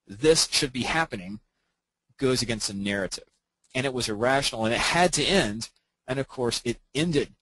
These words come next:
with the crash. And, of course, the exact opposite is true. If you're trying to buy and trying to find that bottom,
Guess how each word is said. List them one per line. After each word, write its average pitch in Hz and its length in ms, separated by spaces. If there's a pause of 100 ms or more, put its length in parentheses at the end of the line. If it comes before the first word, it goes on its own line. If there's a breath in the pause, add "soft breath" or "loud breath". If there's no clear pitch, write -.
(600)
with 110 160
the 92 80
crash. - 680 (280)
And, 113 180
of 113 80
course, 131 320
the 120 140
exact 127 420
opposite 143 440
is 95 100
true. 143 360 (380 soft breath)
If 135 120
you're 151 100
trying 151 380
to 113 120
buy 147 480
and 110 100
trying 123 140
to 113 60
find 131 340
that 95 240
bottom, 123 460